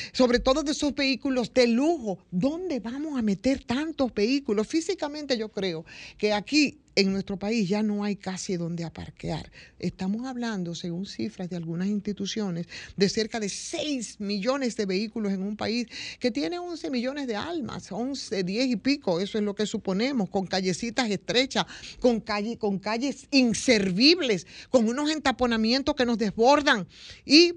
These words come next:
el parqueo, a veces tú sientes que tienes que ponerte el vehículo por encima de la cabeza. Las calles no resisten más, señores. El tránsito aquí se hace cada vez más pesado. Aquí el tránsito es cada vez más anárquico.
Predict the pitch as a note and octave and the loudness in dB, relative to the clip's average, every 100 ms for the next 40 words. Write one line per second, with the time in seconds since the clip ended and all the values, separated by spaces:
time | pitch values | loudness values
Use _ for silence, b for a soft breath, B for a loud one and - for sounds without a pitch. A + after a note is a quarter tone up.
0 | - A#3+ A3+ B3 A#3+ D#4 C#4 D#4+ A#3+ G#3+ | 0 0 2 0 4 6 6 2 0 -2
1 | A3+ A#3+ - A#3 A#3+ C#4 B3 G3+ G#3+ G#3+ | -4 -4 -4 -4 -2 -2 -2 -2 -2 -4
2 | G#3+ A3 A3 C#4 C4+ A3+ A3 C#4+ D4 G#3 | -2 -4 -2 0 0 0 -2 -6 -4 -2
3 | F3+ F3 A3 G#3 G3 F3+ F3 F3 B3 B3+ | 0 0 0 2 2 0 -2 2 2 2
4 | F3+ B B B B3+ - F4+ F#4 C#4 A3 | -4 B B B 2 6 4 4 0 -2
5 | G#3 - F#3 F3+ D3 E3 A#3 C#4+ D4+ C4 | -4 -4 -6 -4 -4 -4 -4 -6 -6 -4
6 | C#4 D#4 E4 B B - C#4+ E4 F#4 E4 | -2 -2 -2 B B 2 4 4 2 2
7 | D4 - B3 - A#3+ B B - D#4+ E4+ | 0 0 -2 -2 -4 B B 4 6 4
8 | D#4+ D4 C4+ B3+ A3 G#3 G#3 G3 G3 E3+ | 2 0 0 0 0 0 -2 -2 0 2
9 | G3 E3+ B3 C#4 B B B B B _ | 4 6 4 2 B B B B B _
10 | _ _ B3+ C#4 F#4+ F4+ E4 D#4+ D4+ D4 | _ _ 2 6 4 6 4 4 2 -2
11 | C#4 C#4 B3 A#3 G#3 G3+ F#3 E3+ A#3+ C#4 | -2 -2 -2 -2 -4 -4 -4 -2 -2 2
12 | C4 D4+ D4 | 2 4 2